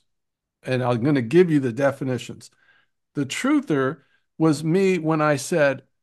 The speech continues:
"I found out the Federal Reserve wasn't federal, and then I did this." And a lot of people have done this same thing. You go like this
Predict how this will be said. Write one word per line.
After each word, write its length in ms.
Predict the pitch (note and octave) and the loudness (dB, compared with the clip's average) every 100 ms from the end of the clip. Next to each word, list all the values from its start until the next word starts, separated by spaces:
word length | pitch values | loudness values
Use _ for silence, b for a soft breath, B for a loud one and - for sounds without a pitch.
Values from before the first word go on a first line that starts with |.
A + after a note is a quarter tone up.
| _ _ _ D#3+ | _ _ _ -6
"I 80 | |
found 260 | C#3+ F3+ E3 | -2 2 4
out 120 | C#3+ | 2
the 80 | C#3 | 2
Federal 260 | E3+ C#3+ C3+ | 0 2 2
Reserve 360 | B2 D#3 E3 | 0 -2 -2
wasn't 300 | D3 B2 B2 | -2 -4 -4
federal, 260 | C#3 C3 C3+ | -2 0 0
and 140 | C#3 | -2
then 140 | D3+ E3+ | -4 0
I 120 | F3 | 0
did 240 | D3+ D#3+ C#3+ | 2 0 0
this." 320 | C3+ G2+ - | -2 -2 -10
And 160 | B2+ | -8
a 60 | B2+ | -4
lot 380 | B2 D3 E3+ E3+ | -2 2 6 6
of 100 | D#3 | 4
people 320 | E3 D3+ D3 | -2 -2 -4
have 180 | C3 B2 | -4 -4
done 220 | D3+ C#3+ | -4 -2
this 180 | C3 B2+ | -4 -4
same 280 | - C#3 B2+ | -6 -4 -4
thing. 280 | C#3 A2 - _ _ _ _ _ - | -6 -10 -12 _ _ _ _ _ -6
You 100 | C#3 | -2
go 120 | C#3 | 6
like 200 | C#3+ C3+ | 6 6
this 340 | C#3 A#2 - | 2 0 -2